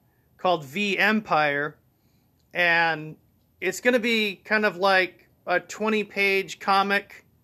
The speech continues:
and it's gonna be talking about a vampire bounty hunter that is also a vampire,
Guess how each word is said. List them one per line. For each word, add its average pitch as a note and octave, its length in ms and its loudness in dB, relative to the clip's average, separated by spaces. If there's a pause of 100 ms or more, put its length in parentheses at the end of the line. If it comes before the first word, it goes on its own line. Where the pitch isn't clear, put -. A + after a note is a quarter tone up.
(540)
and E3+ 160 0
it's F3 100 -8
gonna F3+ 140 -10
be F3+ 80 -4
talking G3 340 2
about F3 480 2 (300)
a F#3 100 -4
vampire G3 580 2
bounty F#3 420 2
hunter D3 440 -4 (400)
that F#3+ 100 -2
is F#3+ 160 2
also A#3+ 380 4
a E3 100 -2
vampire, D#3+ 840 2